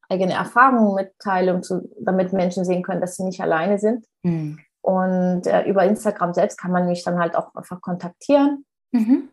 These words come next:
Speaker 1: und auch mit mir dann zum Beispiel ein Gespräch, ähm,
Speaker 2: Vereinbaren.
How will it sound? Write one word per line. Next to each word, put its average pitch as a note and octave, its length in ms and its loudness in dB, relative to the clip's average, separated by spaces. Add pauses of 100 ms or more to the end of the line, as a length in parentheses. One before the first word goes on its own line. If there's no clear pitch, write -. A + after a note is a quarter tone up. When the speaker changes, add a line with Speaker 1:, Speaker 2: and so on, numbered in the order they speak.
(340)
Speaker 1:
und F3 680 -2
auch - 160 -8
mit F3 160 -8
mir D#3+ 100 -2
dann D#3+ 420 -6 (380)
zum F3+ 200 -6
Beispiel F3 720 -4 (160)
ein G#3 180 -4
Gespräch, F3 840 -2 (1000)
ähm, F3+ 440 -2 (520)
Speaker 2:
Vereinbaren. F#3 720 -2